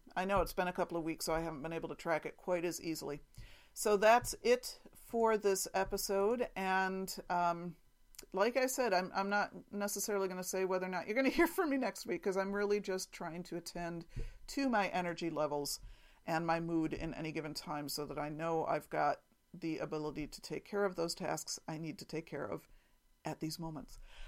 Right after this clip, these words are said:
Uh, so, hope you're having a wonderful summer so far. Um, around here, kids still aren't quite done with school. They just start finishing up this week, but I know some of you have had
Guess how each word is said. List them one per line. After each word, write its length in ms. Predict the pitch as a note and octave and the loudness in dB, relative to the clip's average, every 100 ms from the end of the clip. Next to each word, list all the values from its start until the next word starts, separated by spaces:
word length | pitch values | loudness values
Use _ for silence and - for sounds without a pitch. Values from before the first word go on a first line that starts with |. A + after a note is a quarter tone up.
| - | -4
Uh, 240 | F3 E3+ E3+ | 2 4 4
so, 420 | - G#3+ F#3+ - - - | 2 6 6 4 -10 -16
hope 360 | - A3 A#3 | 4 6 6
you're 200 | G#3 G3+ | 6 4
having 500 | F3+ F#3+ F#3+ F#3 F#3 - | 6 2 2 2 -4 -2
a 120 | F3 | -4
wonderful 840 | D#3 E3+ F3+ F#3+ F#3+ F3+ F3 F3 - _ | -2 -2 0 0 2 2 2 0 -8 _
summer 360 | - F3+ F3+ | -4 -2 0
so 220 | F3+ F3+ F3+ | 0 0 0
far. 540 | - F#3 G3 C4 - | 2 4 6 4 0
Um, 300 | F3+ E3 E3 - _ _ _ F3+ | -2 -2 -4 -12 _ _ _ 0
around 320 | F#3 G3 G3 | 2 4 2
here, 240 | D4+ B3 | 2 2
kids 280 | - G#3+ G#3 | 4 0 2
still 240 | - G#3+ | 0 2
aren't 180 | G3+ G3 | 2 0
quite 200 | G3+ E3+ | -2 0
done 160 | F3+ F3+ | -2 -2
with 80 | - | -4
school. 240 | - D#3 | -2 0
They 140 | D3 | -2
just 300 | D3+ F3+ F3+ | -2 0 0
start 280 | - F3 - | 2 0 -2
finishing 340 | F3 E3 D#3 D#3+ | -6 -8 -6 -8
up 140 | - | -6
this 200 | C#3+ - | -8 -4
week, 260 | D#3+ F#3 - | -2 -4 -4
but 120 | D#3+ | -4
I 100 | D#3 | -4
know 200 | D#3+ D#3+ | -4 -4
some 280 | D#3+ - E3+ | -4 -6 -6
of 140 | E3 E3+ | -6 -4
you 300 | E3+ E3 D#3+ | 0 0 0
have 240 | D3+ D3 | -2 -2
had 240 | D#3+ D3+ | -2 -4